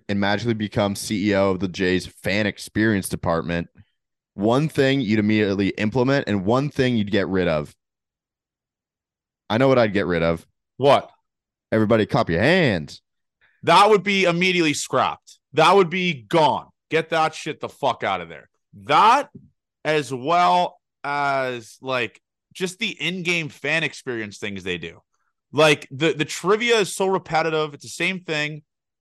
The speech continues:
Speaker 2: Um,
Speaker 1: But think, think of it as
Speaker 2: they
Speaker 1: someone
Speaker 2: gotta
Speaker 1: who
Speaker 2: do a race. Give me a fucking race around the Rogers Center. Like, that shit's electric. Like,
Speaker 1: Yes.
Speaker 2: that gets the fans going. Like, don't
Speaker 1: Yes.
Speaker 2: do the little fucking, um,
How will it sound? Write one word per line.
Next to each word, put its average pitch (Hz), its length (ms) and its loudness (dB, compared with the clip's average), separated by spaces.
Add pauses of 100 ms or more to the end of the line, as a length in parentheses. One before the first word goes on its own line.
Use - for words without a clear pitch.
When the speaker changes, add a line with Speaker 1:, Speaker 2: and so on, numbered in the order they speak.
(220)
Speaker 2:
Um, 131 400 0
Speaker 1:
But 147 140 0
think, 190 260 -6
think 226 160 -4
of 262 80 -2
it 247 60 0
as 240 120 -2
Speaker 2:
they - 80 0
Speaker 1:
someone 185 280 2
Speaker 2:
gotta 311 120 0
Speaker 1:
who 311 120 2
Speaker 2:
do 254 80 -4
a 208 40 -2
race. 220 600 -4 (240)
Give 294 140 -4
me 392 120 -4
a 381 80 0
fucking 349 560 -2
race 233 400 -2
around 208 220 -2
the 196 60 -4
Rogers 247 440 0
Center. 117 180 -4
Like, 113 160 -8
that 330 220 0
shit's 339 220 -4
electric. 202 640 -4 (320)
Like, 95 100 -2
Speaker 1:
Yes. 98 120 4
Speaker 2:
that 294 100 -2
gets 330 160 -4
the 254 100 -4
fans 240 400 0
going. 180 400 0 (280)
Like, 185 200 -4
don't 294 140 -2
Speaker 1:
Yes. 339 100 -8
Speaker 2:
do 320 120 0
the 285 80 -2
little 247 360 -6
fucking, 226 480 -6 (340)
um, 170 420 2